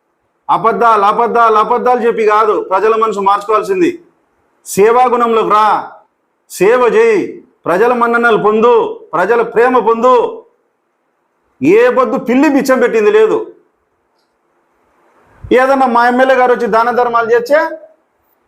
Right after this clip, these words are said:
లెక్కలు పెరిచాడు, ఆయన బెరిచే నువ్వేమయ్యా? నువ్వు బెరుసు. నీ ఆస్తి ముందు మా ఎమ్మెల్యే ఏంది? పా-, ఈ ట్వంటీ ఫైవ్ పర్సెంటే. నీ కోట్లు కోట్లు ఉండాయి, వందల కోట్లు ఉండాయి, వేల కోట్లు ఉండాయి. యాపత్తు లక్ష రూపాయలు పెట్టి పంచావు నువ్వు.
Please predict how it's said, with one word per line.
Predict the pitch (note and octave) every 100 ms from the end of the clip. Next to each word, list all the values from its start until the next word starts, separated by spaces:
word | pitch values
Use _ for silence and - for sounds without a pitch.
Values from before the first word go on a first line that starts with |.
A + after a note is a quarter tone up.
| _ -
లెక్కలు | G#3+ B3 B3+
పెరిచాడు, | A#3+ A3+ A#3+ A#3 A#3 B3 B3 - - _
ఆయన | C#3+ E3+
బెరిచే | F3 E3+ F#3 F3+
నువ్వేమయ్యా? | F#3+ F3+ E3+ E3+ D#3+ D3
నువ్వు | D3 F#3+ F#3
బెరుసు. | E3+ - D3 A#2 C#3
నీ | E3
ఆస్తి | E3+ F#3 A3
ముందు | G#3+
మా | G3 E3+ E3
ఎమ్మెల్యే | F3+ F3+
ఏంది? | E3+ D#3+
పా-, | D#3 D#3+ D#3+ - _ D#3
ఈ | D#3
ట్వంటీ | E3 F3+
ఫైవ్ | G3
పర్సెంటే. | F#3 F3 G3 E3+ F#3+ D#3+ A#2 - _ _ D3
నీ | D3 -
కోట్లు | G#3+ C4 C4
కోట్లు | B3 A3+ G#3
ఉండాయి, | F3 F3 D3 D3
వందల | F3 A#3+ C4+ G3+
కోట్లు | F#3 F3+
ఉండాయి, | E3+ F3+ D3
వేల | F3+ C4+ C4
కోట్లు | G#3 F3 F3
ఉండాయి. | F3+ F#3 D3+ - _ _ _
యాపత్తు | F3 G#3+ B3+ A#3+ B3 G#3
లక్ష | G3+
రూపాయలు | G3 A#3+ A#3+
పెట్టి | G#3+ G3+
పంచావు | F#3+ F#3+ G3 F#3
నువ్వు. | E3+